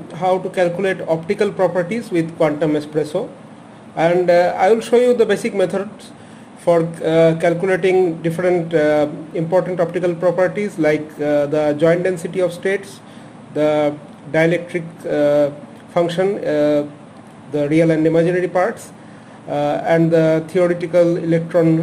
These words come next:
energy loss, uh, spectra. Uh, now, for calculating, uh, these properties, uh, in Quantum Espresso we have a very useful tool called, uh, epsilon dot x. But,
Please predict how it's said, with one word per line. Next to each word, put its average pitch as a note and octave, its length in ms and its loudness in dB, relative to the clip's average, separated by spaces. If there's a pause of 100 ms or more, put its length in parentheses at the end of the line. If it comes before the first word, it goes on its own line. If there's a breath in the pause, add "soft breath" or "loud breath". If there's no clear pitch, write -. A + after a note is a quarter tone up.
energy D#3+ 400 2
loss, D3+ 420 -4
uh, D3 360 -4
spectra. E3+ 520 -2 (1000 loud breath)
Uh, D#3+ 640 2 (480)
now, A3+ 480 4 (720)
for A3 260 2
calculating, C4 640 -2
uh, G3+ 300 4
these G#3 220 -4
properties, A3 640 -2
uh, D#3+ 380 2
in E3 440 2
Quantum F3 320 0
Espresso F#3 480 -2
we F3+ 80 0
have E3 140 2
a E3 100 0
very E3 360 2 (340 loud breath)
useful D#3+ 360 -4
tool G3 260 -2
called, D#3+ 360 0
uh, D#3 340 -2
epsilon E3+ 600 0
dot D3+ 220 0
x. - 320 -4 (500 loud breath)
But, E3 180 0